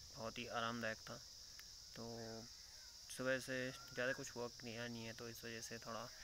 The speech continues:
laziness आ रखी है। तो यही कुछ है। हम्म, अभी घर पे ही हूँ और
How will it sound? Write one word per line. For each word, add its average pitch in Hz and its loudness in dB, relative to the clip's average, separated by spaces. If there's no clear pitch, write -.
laziness 139 8
आ 127 10
रखी - 4
है। 131 2
तो 131 4
यही 127 6
कुछ 139 2
है। 147 2
हम्म, 120 0
अभी 135 4
घर 131 -2
पे 151 6
ही 147 8
हूँ 139 0
और 117 2